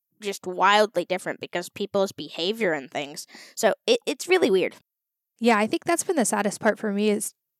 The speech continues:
Speaker 2: to witness. I get that we need physical distancing, but to witness how people have changed how they relate to other people and, like, the fear people have of each other. And I'm hoping that will go away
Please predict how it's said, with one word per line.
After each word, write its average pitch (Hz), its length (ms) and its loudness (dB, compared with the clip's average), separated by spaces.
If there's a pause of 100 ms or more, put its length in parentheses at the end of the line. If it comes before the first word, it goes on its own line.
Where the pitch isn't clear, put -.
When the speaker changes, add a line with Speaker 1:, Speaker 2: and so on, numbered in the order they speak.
(100)
Speaker 2:
to 226 100 0
witness. 208 300 0
I 214 120 0
get 233 180 2
that 226 140 2
we 233 80 0
need 208 160 -4
physical 233 380 -4
distancing, 269 600 -6
but 214 180 0 (280)
to - 100 -8
witness 226 280 -2
how 202 120 -2
people 233 320 -4
have 196 160 -2
changed 202 500 -4
how 208 180 0
they 196 120 2
relate 185 280 0
to 220 60 -10
other 196 140 -8
people 202 320 -4
and, 190 80 0
like, 185 120 -6
the 202 80 -6
fear 240 260 -2
people 208 320 -4
have 190 280 -6 (380)
of - 140 -4
each 208 200 -2
other. 233 220 0
And 220 80 -2
I'm 180 80 -6
hoping 208 440 -2
that 202 240 0
will 202 80 -4
go 185 200 -2
away 185 420 -4